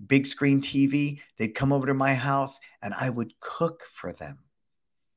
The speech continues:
And it was only about fifteen of us, but I would cook for them and we would bond together. Before the pandemic, once a year, we have a big company dinner and I feed them really, really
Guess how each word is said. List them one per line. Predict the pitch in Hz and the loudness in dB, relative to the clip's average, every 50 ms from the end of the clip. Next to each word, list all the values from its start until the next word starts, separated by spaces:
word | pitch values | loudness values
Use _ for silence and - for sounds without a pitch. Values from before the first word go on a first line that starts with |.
| _ _ _ _ _ | _ _ _ _ _
And | 143 - 151 | -4 -2 -2
it | |
was | 151 - 202 | -2 -2 -2
only | 226 269 269 | -4 -4 -2
about | 180 127 107 90 - - | -2 -2 -2 -4 -6 -4
fifteen | - 139 127 - - - - 170 190 175 | -2 -2 -2 -2 -4 -6 -4 -4 -2 -2
of | 135 107 | -2 -2
us, | 107 117 127 - - - - - _ - | -2 -2 -4 -6 -8 -12 -20 -20 _ -8
but | 123 135 | -4 -2
I | 147 147 | -2 -2
would | 143 147 147 - - | -2 -2 -4 -6 -8
cook | - - - 170 165 - | -12 -8 -6 -6 -6 -6
for | - - 104 | -6 -6 -6
them | 95 92 85 78 80 - - - - - | -6 -6 -8 -10 -12 -14 -18 -20 -18 -10
and | - 120 120 135 | -4 -2 0 2
we | 139 147 | 2 2
would | 139 139 139 139 - - | 2 0 0 -2 -4 -2
bond | - 135 143 156 151 143 139 139 | -2 0 0 0 0 0 -2 -2
together. | - - 104 95 85 80 - 76 - - _ - - - _ | -4 -6 -4 -4 -6 -6 -8 -12 -16 -20 _ -20 -20 -20 _
Before | - 123 113 - 135 135 | -4 -4 0 2 4 4
the | 123 131 | 4 2
pandemic, | 123 - 135 131 123 113 131 131 143 143 143 | 0 0 0 0 2 2 2 2 0 -2 -4
once | - - 110 117 123 127 - | -8 -4 -2 -2 0 0 2
a | 139 | 4
year, | 135 135 139 139 | 4 6 6 6
we | 131 123 | 4 2
have | 120 113 | 0 -2
a | 117 101 | -4 -6
big | 98 - 131 131 131 131 127 120 - | -4 -2 -2 0 0 0 -2 -4 -6
company | - 127 123 117 127 117 117 113 | -6 -8 -6 -4 -2 -2 -2 -4
dinner | 107 110 - 117 123 117 104 78 76 - _ - - - - _ | -4 -4 -2 0 0 0 -2 -4 -6 -10 _ -20 -20 -20 -16 _
and | 113 113 120 | -4 -2 -2
I | 123 123 | -2 -2
feed | - - - 135 147 147 143 | -4 -4 -2 -2 -2 0 0
them | 127 110 110 107 104 | -2 -2 -2 -4 -2
really, | 123 147 147 131 113 104 | -2 0 0 0 0 -2
really | 92 - 117 135 139 127 110 98 90 | -2 -2 0 2 2 2 2 0 -4